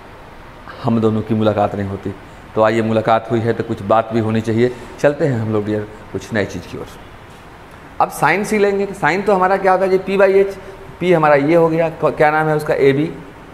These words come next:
by एसी। कॉस सी लेंगे, कॉस हमारा B by H होता है, बी हमारा बीसी हो गया, और एच तो वही एसी है, और tan हमारा P by B होता है, तो P कौन हो गया? ये,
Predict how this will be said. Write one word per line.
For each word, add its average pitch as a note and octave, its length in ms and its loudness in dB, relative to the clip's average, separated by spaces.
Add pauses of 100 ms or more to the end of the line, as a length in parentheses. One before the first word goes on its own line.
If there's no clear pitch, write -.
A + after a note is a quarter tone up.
(1300)
by B2+ 140 4
एसी। D3+ 420 -2 (1300)
कॉस G3+ 220 2
सी A3 200 2
लेंगे, G#3 340 0
कॉस F#3 400 0
हमारा D3 240 2
B C3 80 -2
by F3 380 4
H F3+ 80 -10
होता E3+ 200 -2
है, E3+ 160 -6 (360)
बी D#3+ 220 0
हमारा C#3+ 280 2
बीसी C3+ 340 -2
हो E3+ 140 2
गया, E3+ 260 0 (1800)
और B2 420 2 (540)
एच C#3 240 2
तो B2+ 60 0
वही B2 220 4
एसी C3 260 0
है, D#3 200 0 (420)
और B2+ 60 2 (140)
tan A3 180 2
हमारा D#3 300 2 (120)
P G3+ 140 -2
by G#3 160 4
B G3+ 160 0
होता F#3 220 2
है, F3+ 200 -2 (400)
तो C3+ 60 -4
P F3+ 220 -2
कौन F3+ 200 2
हो E3+ 80 -4
गया? D#3 140 4
ये, D3 240 4